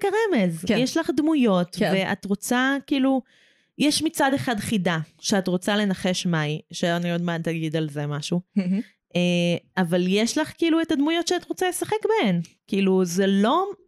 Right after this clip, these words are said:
Speaker 1: אני לא רואה את זה כחטא של הסרט, אני רואה את זה ככלי של הסרט.
Speaker 2: אמ, זה תפיסת, מעניין, כי זה כאילו, זה לוקח אותי קצת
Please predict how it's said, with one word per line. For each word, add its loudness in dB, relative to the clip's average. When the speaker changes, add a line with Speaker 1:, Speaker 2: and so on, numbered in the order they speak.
Speaker 1:
אני 6
לא 6
רואה 2
את -4
זה -2
כחטא -2
של 0
הסרט, -4
אני 0
רואה 0
את -2
זה -4
ככלי -2
של -2
הסרט. -14
Speaker 2:
אמ, 2
זה 0
תפיסת, 0
מעניין, 2
כי 0
זה -2
כאילו, 2
זה -2
לוקח -2
אותי -8
קצת -4